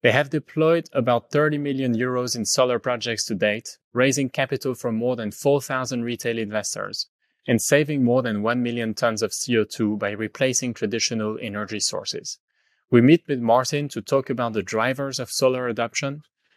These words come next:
by companies in emerging countries, what leads people like you and I to fund solar projects and the return they can expect,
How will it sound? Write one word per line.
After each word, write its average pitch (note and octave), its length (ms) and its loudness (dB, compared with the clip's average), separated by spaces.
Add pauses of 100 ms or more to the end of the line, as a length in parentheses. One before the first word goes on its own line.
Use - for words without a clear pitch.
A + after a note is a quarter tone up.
(100)
by A#2 160 2
companies B2 480 -2
in A2 100 -4
emerging G#2+ 440 -4
countries, C3+ 560 -4 (420)
what C3 300 6 (100)
leads B2+ 380 2
people C3 320 0
like A#2+ 260 -2
you B2+ 100 0
and A#2 160 -2
I A2+ 220 -4
to G#2+ 100 -10
fund B2+ 380 0
solar A#2 280 2
projects A#2+ 680 -6 (260)
and A#2+ 180 2
the G#2 80 6
return C3+ 440 2
they A#2+ 100 -2
can A2 160 -8
expect, - 520 -6